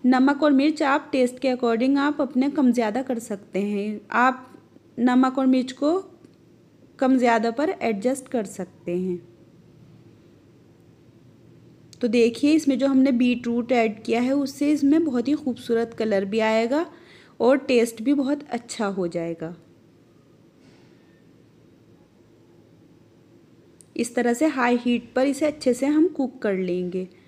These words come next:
तो देखिए, हरा धनिया भी इसमें हमने मिला दिया है।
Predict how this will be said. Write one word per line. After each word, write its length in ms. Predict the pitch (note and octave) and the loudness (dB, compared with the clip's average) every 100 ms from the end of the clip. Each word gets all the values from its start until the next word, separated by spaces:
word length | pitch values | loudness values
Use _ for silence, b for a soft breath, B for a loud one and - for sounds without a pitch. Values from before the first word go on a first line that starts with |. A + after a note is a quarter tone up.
| b b b b _ _ | b b b b _ _
तो 60 | A#3 | 0
देखिए, 300 | A#3+ A#3 E4 | 2 2 2
हरा 200 | D4 A#3 | 2 2
धनिया 320 | A3+ A3+ A3 | 0 0 -2
भी 120 | G#3+ | -4
इसमें 260 | A3+ A#3+ A#3+ | -4 -2 0
हमने 240 | B3 A#3 | 2 2
मिला 300 | A#3 A#3 A3 | 2 2 0
दिया 240 | G#3 A3+ A3+ | 0 2 2
है। 320 | C4 D4+ | 2 -2